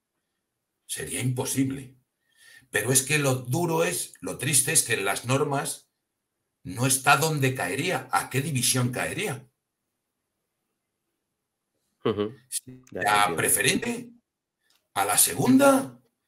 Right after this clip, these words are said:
Speaker 1: n-, no está resuelto normativamente y no oigo este debate en ningún sitio.
Speaker 2: Es que a
Speaker 1: Y
Speaker 2: mí
Speaker 1: yo
Speaker 2: se me
Speaker 1: creo que
Speaker 2: hace, no me lo había planteado como un año de, de inactividad, la verdad. O sea, supongo que, claro,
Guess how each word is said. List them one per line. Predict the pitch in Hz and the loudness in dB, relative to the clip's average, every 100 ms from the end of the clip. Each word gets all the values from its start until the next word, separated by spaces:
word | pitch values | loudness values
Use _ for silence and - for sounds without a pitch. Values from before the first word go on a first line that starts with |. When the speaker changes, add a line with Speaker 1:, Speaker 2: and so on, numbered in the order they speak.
| _ _ _ _ _ _ - | _ _ _ _ _ _ -16
Speaker 1:
n-, | 85 98 - | -12 -12 -14
no | 98 104 147 | -10 -4 0
está | 147 - 185 | 0 4 4
resuelto | 185 - - 185 - 143 117 107 - _ _ | 2 0 0 -2 -2 -2 -2 -4 -12 _ _
normativamente | 104 120 110 101 101 131 131 127 147 - - | -8 -4 -2 -2 0 0 0 0 -4 -8 -6
y | 123 120 | -2 0
no | 151 | 0
oigo | 175 175 | 0 -2
este | 170 - 170 | -2 -2 0
debate | 147 160 165 | 2 0 0
en | 175 | -4
ningún | 139 139 | -2 -2
sitio. | 135 127 151 135 - _ _ _ _ _ _ _ _ _ - - _ - - - - | -2 -4 -6 -8 -10 _ _ _ _ _ _ _ _ _ -20 -20 _ -20 -20 -20 -18
Speaker 2:
Es | - | 4
que | 143 | 8
a | |
Speaker 1:
Y | |
Speaker 2:
mí | 139 147 | 10 10
Speaker 1:
yo | |
Speaker 2:
se | 165 | 12
me | 160 | 12
Speaker 1:
creo | 143 139 | 10 10
que | |
Speaker 2:
hace, | 131 120 110 107 - - _ - | 10 12 10 8 0 -16 _ 6
no | 123 | 10
me | 151 | 12
lo | |
había | 156 139 | 12 12
planteado | 127 117 110 113 110 | 12 10 10 10 10
como | 107 101 101 | 8 8 8
un | 104 | 10
año | 101 101 95 | 8 8 6
de, | 95 92 | 6 6
de | 92 95 | 6 4
inactividad, | 90 85 90 85 - | 2 2 0 0 0
la | - | 2
verdad. | 85 82 - _ | 2 2 -2 _
O | |
sea, | - 90 | -4 -2
supongo | 90 92 92 | 2 2 4
que, | 95 | 4
claro, | 98 | 6